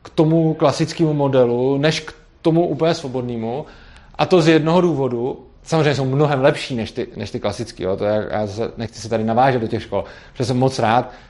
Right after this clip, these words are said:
že když tady nemůžeme mít jako úplně svobodný školy, že tu máme spoustu Montessori škol, to je, to je skvělý. Akorát, že mně přijde, z mýho pohledu, a je možný, že třeba někdo by měl na to jiný názor,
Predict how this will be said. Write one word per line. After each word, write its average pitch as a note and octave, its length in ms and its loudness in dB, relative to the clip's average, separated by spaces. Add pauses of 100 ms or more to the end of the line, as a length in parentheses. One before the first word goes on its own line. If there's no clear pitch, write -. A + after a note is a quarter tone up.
že C3 120 -4
když A#2 160 -4
tady C3 140 0
nemůžeme A#2+ 360 0
mít B2 120 2
jako B2 160 0
úplně A#2+ 300 0
svobodný A#2 300 -2
školy, A#2 240 2
že A2+ 80 2
tu A2 60 -2
máme A#2 200 2
spoustu A#2 320 -4
Montessori A#2 480 0
škol, F#2 220 -2
to F#2 100 0
je, G#2 140 4
to - 120 -2
je G#2 60 0
skvělý. A2+ 360 2 (580)
Akorát, D#3 400 4
že F3 280 4 (260)
mně E3+ 160 4
přijde, C#3+ 640 4 (340)
z A2+ 100 -10
mýho C#3+ 200 6
pohledu, C3+ 420 6
a C#3 60 4
je C#3 60 4
možný, C3 280 0
že C3+ 80 0
třeba C3+ 240 -2
někdo C3 600 2
by A#2+ 300 -4 (300)
měl A#2+ 260 -2
na A2+ 60 -4
to C3 100 -2
jiný G#2+ 240 0
názor, G#2 440 -4